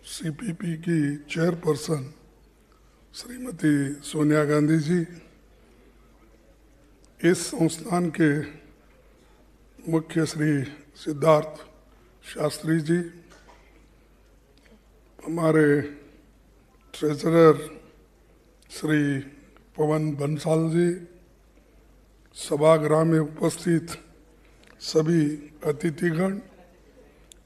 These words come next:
Congress Party के Padhadikari और media के मेरे दोस्तों, भारत रत्न Sri Rajiv गांधी जी की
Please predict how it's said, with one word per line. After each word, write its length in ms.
Congress 480
Party 420
के 300
Padhadikari 880
और 320
media 540
के 180
मेरे 200
दोस्तों, 500
भारत 560
रत्न 420
Sri 300
Rajiv 380
गांधी 360
जी 160
की 120